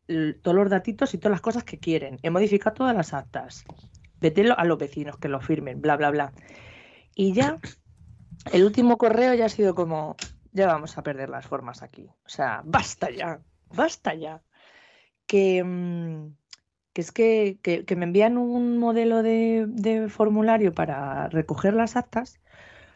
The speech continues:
porque me falta un secretario, un no sé qué, un no sé cuántos y, y poner no sé qué historias y veinte mil millones de instrucciones y es como, "A ver, Marichocho",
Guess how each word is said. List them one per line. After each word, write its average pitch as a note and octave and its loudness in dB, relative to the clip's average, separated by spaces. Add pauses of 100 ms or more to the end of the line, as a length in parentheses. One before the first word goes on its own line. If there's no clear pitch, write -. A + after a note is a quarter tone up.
(240)
porque D#3 0
me D3 -10
falta E3 2
un E3 -6
secretario, G#3 -2
un F3 -6
no E3 -8
sé D#3 -8
qué, A#3+ 0
un G#3+ 0
no F#3 0
sé D3+ -6
cuántos G#3 0
y, D#3 -2
y D#3 -6
poner D#3+ -4
no E3+ 0
sé D#3+ -2
qué D#3 -4
historias G#3 2
y D#3 -6
veinte D#3 0
mil G3 0
millones G3+ 2
de F#3+ 2
instrucciones F#3+ 0
y D#3+ -2
es C#3+ -6
como, C#3 -10
"A D3 2
ver, B2+ -2
Marichocho", C3+ -12